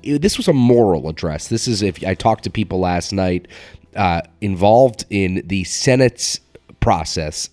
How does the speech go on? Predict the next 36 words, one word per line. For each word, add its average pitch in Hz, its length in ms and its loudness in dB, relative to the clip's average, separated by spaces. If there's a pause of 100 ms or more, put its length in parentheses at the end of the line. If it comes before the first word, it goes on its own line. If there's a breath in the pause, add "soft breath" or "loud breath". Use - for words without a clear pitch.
and 82 200 -8
Democrats 104 680 -2
were 98 160 -4
happy 117 320 0
with 78 180 -4
it. 65 140 -12 (420 loud breath)
Now, 107 320 0 (340 loud breath)
Biden, 135 600 0 (100)
uh, 92 420 0 (340)
called 135 240 2
on 123 100 0
Congress 120 380 -2
to 110 100 -8
reinstate 113 480 -2
the 104 180 -4
assault 104 300 -2
weapons 117 340 -2
ban 113 260 0
that 95 80 -2
had 92 120 -10
expired 113 500 -2
in 98 100 -6
two 120 120 -12
thousand 95 360 -4
and 80 120 -12
four. 127 400 2 (480 loud breath)
Um, 90 480 -6
that's 131 340 -2
not 143 140 2
gonna 117 160 -2
happen. 110 460 0
But 95 140 -2
what 101 160 -2
Democrats 226 520 -2
told 113 380 -2
us 80 320 -6